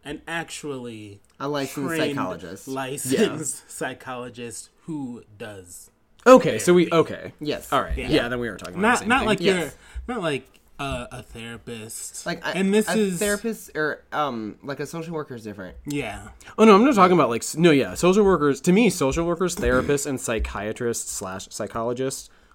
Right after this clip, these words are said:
Speaker 3: are three different things. Like, a social worker is someone who's gonna help you out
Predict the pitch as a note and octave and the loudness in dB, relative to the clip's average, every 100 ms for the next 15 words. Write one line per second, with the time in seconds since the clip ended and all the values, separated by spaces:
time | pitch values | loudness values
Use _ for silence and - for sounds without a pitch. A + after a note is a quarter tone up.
0 | _ C3 B2 - C3 G2+ F#2+ E2 - - | _ -2 -2 -2 -2 -2 -12 -14 -16 -12
1 | D#3+ - - _ _ _ _ _ _ _ | -14 -14 -20 _ _ _ _ _ _ _
2 | _ _ _ C3 B2+ E3 D#3+ E3 C#3+ B2 | _ _ _ -2 2 2 4 4 4 2
3 | B2+ B2 - B2 A#2+ A#2+ A#2+ A2 A#2 A#2+ | 0 0 -2 -4 -4 -4 -6 -6 -6 -4
4 | A2+ G#2+ G#2+ G2 | -4 -4 -6 -8